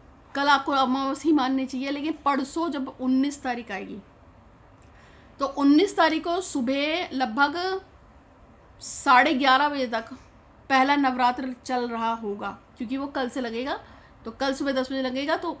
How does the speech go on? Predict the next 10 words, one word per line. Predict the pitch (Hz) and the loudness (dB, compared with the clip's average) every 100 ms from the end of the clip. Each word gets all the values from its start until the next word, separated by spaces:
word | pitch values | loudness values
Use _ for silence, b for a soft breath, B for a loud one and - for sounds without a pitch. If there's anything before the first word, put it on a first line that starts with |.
| - | -4
अगले | 247 254 | -2 -2
दिन | 262 339 | -2 -2
सुबह | 359 254 262 | -4 -4 -4
साढ़े | - 226 233 | -4 -4 -4
ग्यारह | 233 220 | -4 -6
बजे | 214 | -6
तक | 302 - | -10 -8
पहला | 233 226 285 - | -6 -6 -6 -10
नवरात्र | 254 208 208 208 | -12 -8 -8 -8
रहेगा। | 202 214 208 208 | -8 -8 -8 -10